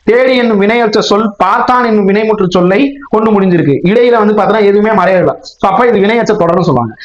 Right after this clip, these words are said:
கண்டு மகிழ்ந்தான், தேடி பார்த்தான், கண்டு மகிழ்ந்தான், கூறி முடித்தேன், கொண்டு வந்தான், வா-, வாரி வீசும்,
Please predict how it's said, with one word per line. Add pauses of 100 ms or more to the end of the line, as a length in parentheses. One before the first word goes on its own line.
(120)
கண்டு
மகிழ்ந்தான்,
தேடி
பார்த்தான்,
கண்டு
மகிழ்ந்தான், (100)
கூறி
முடித்தேன், (240)
கொண்டு
வந்தான், (220)
வா-,
வாரி
வீசும்,